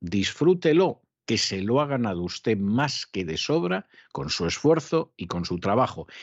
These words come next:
y nadie tiene derecho a decirle otra cosa. De manera que esta es una cosa verdaderamente importante y, mm, que,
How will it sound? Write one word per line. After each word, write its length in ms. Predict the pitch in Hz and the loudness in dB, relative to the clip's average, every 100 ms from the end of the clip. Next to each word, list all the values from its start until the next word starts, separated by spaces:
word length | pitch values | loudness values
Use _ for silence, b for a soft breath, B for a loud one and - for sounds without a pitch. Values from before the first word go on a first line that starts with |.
| B | B
y 120 | - 113 | 0 2
nadie 260 | 139 120 | 4 2
tiene 300 | 113 120 113 | 0 0 0
derecho 380 | 107 113 113 101 | 0 -2 -2 -4
a 20 | |
decirle 580 | 82 - 101 110 113 - - | -4 -4 -2 0 -2 -4 -2
otra 360 | 107 98 80 76 | -2 0 -4 -10
cosa. 400 | - - - _ B B B B | -10 -10 -10 _ B B B B
De 80 | 90 | -2
manera 420 | 104 127 151 151 | 2 4 2 0
que 140 | - 101 | -4 -10
esta 320 | - - 101 | -8 -6 -6
es 180 | 101 - | -6 -4
una 240 | 92 90 | -4 -4
cosa 540 | 135 131 - 151 156 - b b - | -2 -2 0 0 0 -4 b b -6
verdaderamente 1500 | 92 98 135 127 104 110 120 117 117 117 113 120 120 123 - | -2 2 2 2 -2 -2 -2 -2 -2 -4 -4 -2 0 -2 -4
importante 1500 | 101 95 90 - 107 104 - 180 190 190 - 196 196 190 _ - | -4 -2 -2 0 -2 -2 0 2 2 -4 2 4 4 0 _ -6
y, 600 | 117 127 139 147 160 _ _ _ | 0 4 6 4 2 _ _ _
mm, 440 | 98 101 101 101 98 - _ | -6 -6 -4 -4 -4 -8 _
que, 560 | - 139 143 147 139 | 2 6 6 6 2